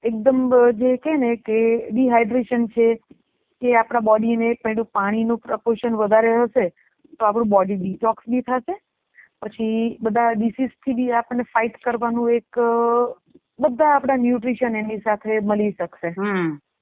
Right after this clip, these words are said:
Speaker 2: યસ. તો આજના કાર્યક્રમમાં આટલું સરસ મજાનો હેલ્ધી જ્યુસ આપે શીખવ્યો છે અને યસ,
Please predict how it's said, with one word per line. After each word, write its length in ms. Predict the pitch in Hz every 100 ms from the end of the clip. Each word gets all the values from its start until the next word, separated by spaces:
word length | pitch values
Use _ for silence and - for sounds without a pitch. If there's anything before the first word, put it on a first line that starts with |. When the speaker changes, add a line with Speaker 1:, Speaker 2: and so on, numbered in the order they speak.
| _ _
Speaker 2:
યસ. 220 | 180 196 165 _ _ - _ _
તો 60 | 285
આજના 420 | 269 262 233 285
કાર્યક્રમમાં 560 | 285 226 220 240 254 247
આટલું 240 | 233 240
સરસ 380 | 240 - 208 214 _
મજાનો 540 | 196 175 180 180 196 196
હેલ્ધી 560 | 165 156 160 170 254
જ્યુસ 180 | 226 233
આપે 260 | 208 190 202
શીખવ્યો 380 | 196 180 214 247
છે 140 | 285
અને 360 | 349 - 190 180
યસ, 160 | 196